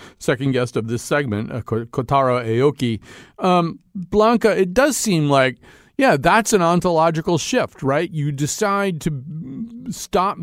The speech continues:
being a certain kind of human. The kind, I mean, m-, so many of us are really defined by the place we live, our zip code, uh, our, our school system that we send our kids to, the street we live on, the resale value of our house.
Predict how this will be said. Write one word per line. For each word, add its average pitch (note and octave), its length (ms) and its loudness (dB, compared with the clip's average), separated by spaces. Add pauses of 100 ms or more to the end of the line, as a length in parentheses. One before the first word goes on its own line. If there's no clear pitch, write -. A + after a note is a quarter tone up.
being D3 460 0
a C3 140 -8
certain D#3+ 440 -4
kind E3 340 -2
of C#3 120 -6
human. E3+ 400 0 (220)
The - 80 -6
kind, E3+ 260 -2
I D#3+ 80 -4
mean, D#3+ 220 -2
m-, D3 340 -4
so G3 300 2
many F#3 240 0
of B2+ 100 0
us B2 220 -4
are D#3 180 2
really E3 300 0
defined C3+ 580 -2
by A2+ 160 -2
the A#2 100 -6
place D3 360 -2
we C3+ 100 0
live, C#3 280 2 (200)
our C3+ 220 2
zip C3 440 -2
code, G#2 520 -4 (280)
uh, D#3 60 -4
our, C#3+ 560 0
our D3+ 160 0
school F#3 560 -2
system D3 460 -2
that B2 80 -6
we C3 100 -2
send D3+ 380 -2
our C3 140 -2
kids D#3 480 -6
to, A#2+ 520 -4 (280)
the C3 100 -4
street F3+ 360 -4
we D#3+ 140 -2
live D3+ 420 0
on, A2+ 680 -4
the B2+ 100 -6
resale D3 580 -2
value C3 420 0
of B2 100 0
our B2 200 0
house. B2+ 600 -4